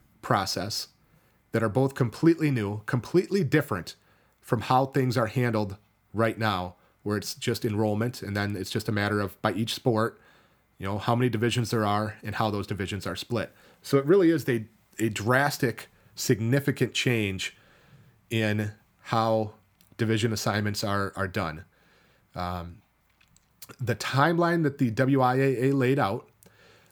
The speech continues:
this month, they're at the area meetings, introducing this idea, discussing it, getting feedback. Uh, after those area meetings are complete, from October until January, the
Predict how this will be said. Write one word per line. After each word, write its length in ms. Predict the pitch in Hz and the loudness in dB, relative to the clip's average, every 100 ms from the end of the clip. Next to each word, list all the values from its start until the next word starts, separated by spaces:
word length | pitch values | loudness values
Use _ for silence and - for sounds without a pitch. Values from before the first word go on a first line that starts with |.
| 104 | 2
this 240 | 139 139 | 2 4
month, 260 | 131 180 - | 2 0 -4
they're 460 | 120 123 120 117 123 | 0 2 2 0 0
at 140 | 127 | 2
the 160 | 147 131 | 2 2
area 240 | 135 156 | 2 4
meetings, 520 | 135 117 139 160 - - _ _ - | 2 2 0 -2 -8 -14 _ _ 0
introducing 560 | 135 123 135 131 139 | 2 4 2 2 2
this 180 | 135 135 | 2 2
idea, 480 | 143 117 110 123 131 - | 0 2 0 0 -4 -6
discussing 580 | 113 - 127 123 131 120 | -4 0 2 2 2 0
it, 260 | 135 - | -2 -4
getting 280 | 107 123 147 | -2 0 0
feedback. 760 | 139 - 127 107 113 120 - - _ _ _ _ - - - _ _ _ _ _ - | 0 2 2 2 0 0 -4 -14 _ _ _ _ -20 -20 -20 _ _ _ _ _ -12
Uh, 100 | - - | -12 0
after 300 | 139 147 156 | 2 4 2
those 220 | 147 139 | 2 2
area 220 | - 143 139 | 2 2 4
meetings 280 | 143 135 | 2 2
are 80 | 135 | 2
complete, 480 | - 120 - 165 175 | 0 -2 2 2 2
from 320 | - 135 120 | 2 2 2
October 640 | 110 - - 143 139 139 | 0 -4 4 4 4 2
until 300 | 123 117 135 | 2 0 0
January, 720 | 110 117 123 147 151 160 190 139 | 2 2 4 4 4 2 0 -2
the 300 | 107 120 117 | 0 2 0